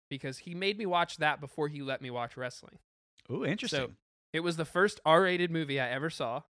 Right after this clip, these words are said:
Speaker 2: Nice.
Speaker 1: <laughs> It was a documentary.
Speaker 2: Nice.
Speaker 1: And he was like, "You can't watch wrestling until you watch this 'cause you need to know it's fake and you need to know,
Speaker 2: <laughs>
Speaker 1: like, or that it's scripted or whatever."
Speaker 2: Yeah.
Speaker 1: And you need to know, 'cause at, at that age, you know, and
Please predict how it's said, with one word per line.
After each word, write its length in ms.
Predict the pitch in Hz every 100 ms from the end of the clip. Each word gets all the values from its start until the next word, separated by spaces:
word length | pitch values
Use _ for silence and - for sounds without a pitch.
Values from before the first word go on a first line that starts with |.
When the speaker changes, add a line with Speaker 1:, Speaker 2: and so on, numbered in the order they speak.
| -
Speaker 2:
Nice. 520 | 104 80 73 - - -
Speaker 1:
<laughs> 40 | - -
It 220 | 190 170
was 160 | 175 151
a 60 |
documentary. 800 | 156 143 - 180 139 147 170 160 - _ _ -
Speaker 2:
Nice. 380 | 92 82 71 -
Speaker 1:
And 100 | 151
he 100 | 156
was 120 | 160 151
like, 100 | 143
"You 60 |
can't 160 | 139 185
watch 220 | 170 156
wrestling 220 | 156 156
until 120 | 143 143
you 80 |
watch 300 | 127 127 131
this 180 | - 107
'cause 180 | - 127
you 60 | 127
need 140 | 123
to 40 |
know 120 | 123 117
it's 100 | -
fake 440 | 127 117 - - -
and 140 | 127
you 80 | 123
need 200 | 123 123
to 100 | 127
know, 320 | 120 117 117
Speaker 2:
<laughs> 20 |
Speaker 1:
like, 320 | 123 120 - -
or 160 | 139
that 140 | 127 127
it's 180 | -
scripted 400 | - 135 - 120
or 100 | 113
whatever." 300 | 113 104 107
Speaker 2:
Yeah. 220 | 110 78 71 -
Speaker 1:
And 160 | 127 127
you 40 |
need 200 | 123 127
to 80 | 135
know, 160 | 131 120
'cause 180 | 165 147 -
at, 160 | 156 - - 151
at 180 | 151
that 240 | 143 160 165
age, 400 | 160 160 131 131
you 120 | 139
know, 260 | 131 120 120
and 140 | 131